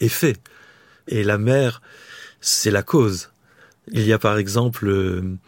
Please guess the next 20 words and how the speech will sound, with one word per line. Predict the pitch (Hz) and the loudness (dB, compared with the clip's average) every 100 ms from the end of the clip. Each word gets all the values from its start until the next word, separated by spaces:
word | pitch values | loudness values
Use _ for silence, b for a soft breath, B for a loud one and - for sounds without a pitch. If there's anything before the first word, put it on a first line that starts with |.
| b b - | b b -4
le | 107 110 | 2 2
mot, | 110 120 117 110 | 6 6 6 6
euh, | 95 92 92 | 4 0 -4
toldot, | - 117 110 120 175 180 - _ _ _ - | 2 2 4 4 2 0 -12 _ _ _ -12
ça | - 113 | -2 0
veut | 101 | 2
dire | 104 | 2
les | 107 107 | 4 4
générations, | 110 104 101 - 156 | 4 2 2 0 2
les | 135 92 | 2 2
enfants. | 98 - 165 180 B B B B B - | -2 -2 -2 -4 B B B B B 0
Et | 110 107 | 2 2
tolada, | - 127 110 104 117 175 214 | 4 4 6 4 2 2 -2
en | - 107 | -2 0
hébreu, | 104 95 143 | 2 2 2
c'est | 175 - 123 135 B B B - | 2 2 2 2 B B B -4
l'effet, | 113 120 - 170 117 - | 2 4 4 2 2 -2
l'effet | 101 - | -4 0
d'une | 123 127 | 2 2
cause. | 123 139 101 92 | 4 4 4 0